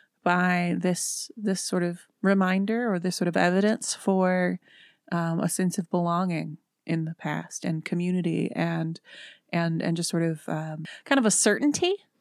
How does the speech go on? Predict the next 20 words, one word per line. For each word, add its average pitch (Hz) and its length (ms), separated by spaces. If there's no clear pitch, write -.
uh, 196 160
because 196 320
we 202 100
think 208 220
about 190 240
the 175 60
past 170 340
as 165 100
being 170 320
just, 165 220
like, 160 140
completely, 165 500
like, 160 180
unknowable 165 680
and 165 140
uncertain 165 440
and 165 100
just 160 200
being, 160 180
like, 160 180